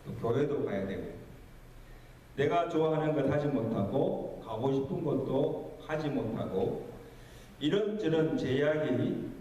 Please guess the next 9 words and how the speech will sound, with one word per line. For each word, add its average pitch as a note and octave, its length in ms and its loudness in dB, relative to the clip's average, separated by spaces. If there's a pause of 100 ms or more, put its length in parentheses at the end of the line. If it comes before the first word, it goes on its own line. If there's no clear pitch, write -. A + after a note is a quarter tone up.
(140)
에, F2+ 320 -8
싫어서 - 840 -2 (400)
예수는 E3 640 -2
좋은데 C#3 680 -2 (680)
예수 D3+ 340 -2
믿기가 D#3+ 1120 4
싫다는 - 520 2
거예요. F#3+ 160 -2 (1500)
그래서 - 720 0